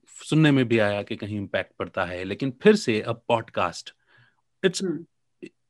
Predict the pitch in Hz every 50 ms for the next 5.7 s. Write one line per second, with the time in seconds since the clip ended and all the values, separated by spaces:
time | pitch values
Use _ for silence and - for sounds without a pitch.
0 | - 160 170 165 180 185 170 147 135 110 92 92 90 82 92 92 92 95 90 90
1 | 92 87 87 85 - - 147 143 127 - 120 123 120 131 143 143 139 135 123 127
2 | 135 - 143 127 - 143 127 127 117 123 120 117 - - - - - - - 127
3 | 127 123 139 139 131 123 120 - 120 113 - 113 104 101 101 92 - - 92 85
4 | 87 82 82 85 - 110 - _ _ _ _ _ _ _ _ - 160 160 165 180
5 | 170 170 170 _ _ _ _ _ - 107 104 104 104 107